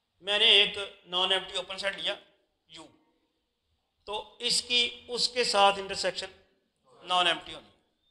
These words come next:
ये मेरे पास दो ओपन सेट्स की intersection है तो ये open set होगा, और ये जो मैंने open set लिया हुआ था उसका subset भी है। ये मैंने एक नॉन एम्प्टी open subset लिया था,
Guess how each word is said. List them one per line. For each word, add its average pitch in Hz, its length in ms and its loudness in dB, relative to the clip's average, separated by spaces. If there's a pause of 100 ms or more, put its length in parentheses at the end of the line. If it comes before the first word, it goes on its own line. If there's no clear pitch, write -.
(480)
ये 262 200 6
मेरे 226 300 6
पास 226 180 6 (120)
दो 226 340 4 (220)
ओपन 214 360 -8
सेट्स 190 340 0
की 220 100 -4
intersection 196 760 -2
है 143 200 -6 (1500)
तो 196 60 -12
ये 190 120 -8
open 190 220 -2
set 214 200 2
होगा, 180 240 -6 (960)
और 240 240 2
ये 233 500 4
जो 214 120 0
मैंने 214 180 2
open 226 300 2
set 220 240 4
लिया 190 220 6
हुआ 180 140 6
था 180 180 2 (560)
उसका 226 220 0
subset 180 340 0
भी - 120 -18
है। - 60 -20 (1120)
ये 240 120 4
मैंने 240 260 6
एक 247 160 6
नॉन 220 200 10
एम्प्टी 240 280 2
open 240 240 0
subset 240 360 2
लिया 196 200 4
था, 226 180 -6